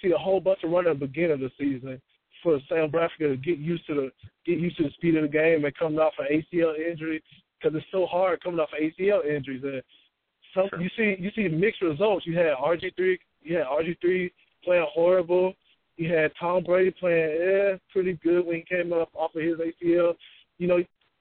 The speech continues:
Speaker 1: just don't know what to expect with Sam Bradford with his A C L injury. And then everything else before that, when he didn't have the A C L injury, he just,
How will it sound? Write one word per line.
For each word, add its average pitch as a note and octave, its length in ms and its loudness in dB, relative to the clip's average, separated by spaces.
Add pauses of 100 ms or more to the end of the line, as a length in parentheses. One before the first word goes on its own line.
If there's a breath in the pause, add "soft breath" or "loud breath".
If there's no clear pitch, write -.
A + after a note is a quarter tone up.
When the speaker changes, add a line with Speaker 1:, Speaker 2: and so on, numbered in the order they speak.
(100)
Speaker 1:
just B3+ 180 -2
don't B3 100 0
know A#3+ 80 4
what A3+ 100 0
to F3+ 40 -2
expect F#3+ 320 -4
with D3 100 -12
Sam D3 200 -2
Bradford C#3+ 420 -2 (440 soft breath)
with D3 120 -2
his D#3 140 0
A D3+ 220 0
C E3+ 80 0
L D3+ 60 2
injury. C#3 400 -2 (120)
And E3+ 140 2
then F3 300 2 (120)
everything F#3 400 2
else F#3+ 220 2
before F#3+ 360 0
that, D3 240 0 (140)
when D3 220 -2 (240)
he - 120 -12
didn't E3 160 2
have F3 220 0
the D#3 80 -2
A D3 240 -4
C D3+ 60 -4
L C#3+ 100 0
injury, D3 460 -4
he D#3+ 120 -12 (100)
just, C#3 200 -4